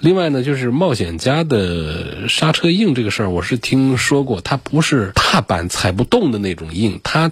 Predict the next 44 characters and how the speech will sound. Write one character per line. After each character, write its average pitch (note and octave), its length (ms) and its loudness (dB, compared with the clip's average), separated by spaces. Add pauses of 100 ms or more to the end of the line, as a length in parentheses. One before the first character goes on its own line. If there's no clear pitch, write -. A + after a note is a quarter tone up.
踏 A3+ 220 0
板 G#2 200 0
还 G2+ 140 -4
是 A#2+ 80 0
很 G2 160 0
轻 A#2+ 220 0
松， B2 220 2
主 - 140 0
要 D#3 140 4
是 D3 100 0
刹 G3+ 240 0
车 A3 200 0
的 G3+ 100 0
效 C4 300 2
果 F2+ 300 -4
呢， G2 180 -4 (400)
它 - 120 0
是 D3 80 4
那 D#3+ 160 4
种 G#2 140 -2
不 C3 140 0
线 E3+ 400 0
性 G#2 180 -2
的。 - 140 -10 (540)
就 G#3 120 2
是 A3 80 6
我 B2+ 200 2
们 C#3+ 440 0
比 G#2 140 2
较 D3 160 2
舒 C4+ 340 2
服 F#3 160 0
的 A2+ 120 0
刹 B2+ 200 -2
车 B2 180 -2
一 A#2+ 120 0
般 C#3+ 400 0
是 G2+ 260 -2
怎 F2 220 0
样 G2+ 240 2
的 F#2 80 0
呢？ F2 120 -4
就 G2+ 140 0
是 - 180 -4